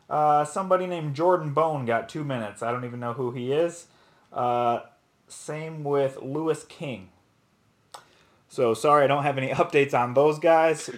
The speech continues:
Uh, probably maybe your thirty team teamers could look at him. Alan, what's your take on these guys? Did I miss anything?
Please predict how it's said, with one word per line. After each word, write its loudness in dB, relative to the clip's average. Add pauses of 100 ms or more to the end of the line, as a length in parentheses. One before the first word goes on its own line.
(220)
Uh, 0 (340)
probably 2 (100)
maybe -6 (100)
your -8
thirty -4
team -8
teamers -8
could -10
look -4
at -8
him. -6 (1040)
Alan, 2
what's 4
your -4
take 2
on 0
these -6
guys? -2
Did -4
I -2
miss -8
anything? -10